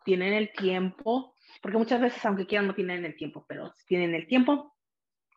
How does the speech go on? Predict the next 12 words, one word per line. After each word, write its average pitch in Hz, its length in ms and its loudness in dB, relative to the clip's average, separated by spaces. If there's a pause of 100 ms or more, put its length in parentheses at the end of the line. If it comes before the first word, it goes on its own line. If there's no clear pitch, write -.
que 208 120 4
decidan, 226 440 4
y 302 40 0
si 302 120 -2
no, 247 200 2 (360)
pues 190 180 -4
está 202 260 0
bien, 247 240 0 (320)
si 190 120 -4
no, 190 320 -4
o 165 300 -4
a, 170 320 -8